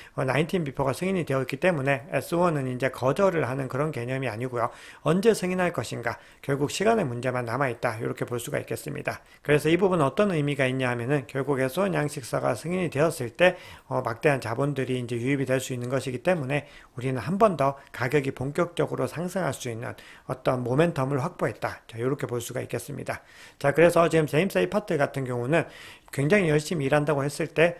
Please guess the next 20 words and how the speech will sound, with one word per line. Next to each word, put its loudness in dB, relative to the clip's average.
몇 0
주 0
안에 0
완료할 0
수 -6
있다라고 -4
얘기를 0
하고 0
있는데, 0
일반적으로는 2
삼 -4
개월 0
이상 -4
소요된 2
사례가 -2
많았다라고 -4
합니다. -8
그러면은 0
이번 0
여름에 2